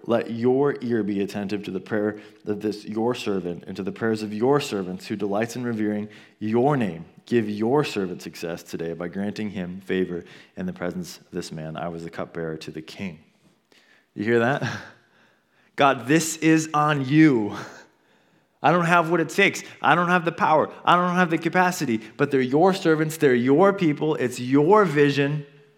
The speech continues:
You do it, God. Whatever part in it I play, that's awesome."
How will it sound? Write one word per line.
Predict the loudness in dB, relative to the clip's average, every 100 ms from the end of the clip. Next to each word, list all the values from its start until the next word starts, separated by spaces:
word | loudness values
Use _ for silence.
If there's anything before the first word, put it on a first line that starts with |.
| _ _ _ _ _ _ _ _
You | -2 0
do | 0 -2 -4
it, | -8
God. | -18 -18 -20 _ _ _ _ _ _ _
Whatever | 0 0
part | 0 0 0 -2
in | -8
it | -6
I | -8
play, | -4 -2 0
that's | -2 -4
awesome." | -8 -6 -8 -8